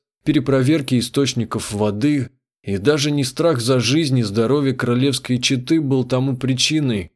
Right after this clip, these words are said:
а снижение даже малейшей вероятности, что вред будет нанесен высочайшему гостю. Пока Сафар будет в Гаррете, с него не должен упасть даже волос, потому что нет более верного способа объявить войну,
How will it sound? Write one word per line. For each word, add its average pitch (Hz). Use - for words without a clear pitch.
а 101
снижение 120
даже 120
малейшей 131
вероятности, 131
что -
вред 113
будет 127
нанесен 127
высочайшему 127
гостю. 120
Пока 151
Сафар 160
будет 131
в 107
Гаррете, 127
с -
него 113
не 147
должен 135
упасть 127
даже 135
волос, 135
потому 113
что 113
нет 127
более 131
верного 127
способа 120
объявить 117
войну, 120